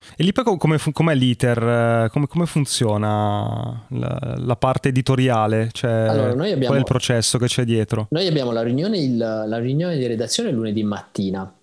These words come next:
Speaker 1: Ok.
Speaker 2: in cui fondamentalmente cerchiamo di, eh, capire cosa ci sarà durante la settimana, eh, quali sono gli appuntamenti, non so, la, la, la, l'assemblea della, della B C E oppure Conte parlerà sulla, sulla
Speaker 1: Ok.
Speaker 2: quarantena, sul lockdown,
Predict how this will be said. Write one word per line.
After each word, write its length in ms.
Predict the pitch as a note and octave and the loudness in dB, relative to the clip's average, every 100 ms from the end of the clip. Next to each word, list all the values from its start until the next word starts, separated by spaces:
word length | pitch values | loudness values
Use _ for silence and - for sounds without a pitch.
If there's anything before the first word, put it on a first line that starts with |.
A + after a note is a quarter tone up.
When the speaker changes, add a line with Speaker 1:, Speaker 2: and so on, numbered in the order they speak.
| _ _ | _ _
Speaker 1:
Ok. 220 | D3 C3 | -4 -2
Speaker 2:
in 80 | A#2+ G#2 | 0 0
cui 120 | C#3 | 0
fondamentalmente 640 | C3 A#2+ B2 C#3 E3+ E3 | 0 -2 -2 -2 0 0
cerchiamo 380 | A#2+ A2+ B2 A2+ | -2 -2 -2 0
di, 240 | G#2+ G#2 G2+ - - | 0 -2 -4 -14 -8
eh, 840 | G#2 G2 G2 F#2+ F#2 F#2 E2 - | -6 -4 -4 -8 -8 -10 -10 -10
capire 480 | - A#2 D#3+ F3 C#3 | -6 -2 0 2 2
cosa 240 | A2+ G#2+ | 0 0
ci 140 | G#2 A2+ | 0 0
sarà 240 | A#2+ B2+ | 0 0
durante 340 | A#2+ A#2+ A2+ A2 | 0 0 -2 -2
la 80 | |
settimana, 680 | G#2 A2 - D3+ D3+ D#3 F#3+ - - - - _ _ | -2 -2 0 0 0 -4 -6 -8 -12 -12 -20 _ _
eh, 300 | A#2+ G#2+ G2+ | -6 -4 -2
quali 180 | A2+ A2 | -2 -2
sono 200 | A#2+ A2 | -2 -2
gli 80 | |
appuntamenti, 720 | G#2+ - A2 G#2 G#2+ C#3 A#2+ G#2 | -4 -2 -4 -2 -2 -2 -2 -2
non 140 | G2+ | -2
so, 160 | A2 G#2 | -2 -2
la, 180 | F#2+ | -4
la, 240 | F#2+ F#2+ F#2+ | -4 -6 -6
la, 180 | G2 G2 | -6 -6
l'assemblea 560 | F#2+ G2+ G#2 G#2+ B2 | -4 -2 0 -2 0
della, 340 | A2+ A2+ A2+ A2 | -2 -2 -4 -2
della 160 | A2+ | -2
B 100 | A2 | -2
C 160 | A#2 - | -2 0
E 120 | C#3 | 0
oppure 380 | A#2+ F#2+ A#2+ A2+ | -2 -2 -2 -2
Conte 380 | A2+ A#2 A2 A2+ | -2 -2 -4 -2
parlerà 760 | A2+ A2 G#2+ A2 A2+ A2 G#2+ G#2 | -4 -4 -4 -4 -4 -6 -6 -6
sulla, 340 | A2 A2 G#2+ | -4 -4 -4
sulla 200 | G#2 G#2+ | -4 -4
Speaker 1:
Ok. 100 | G#2+ | -2
Speaker 2:
quarantena, 360 | G#2+ G#2+ B2 G#2 | -2 -2 -2 -4
sul 140 | G2+ | -4
lockdown, 500 | A2+ F3 C3+ C3 D#3 | -4 -2 -2 -4 -6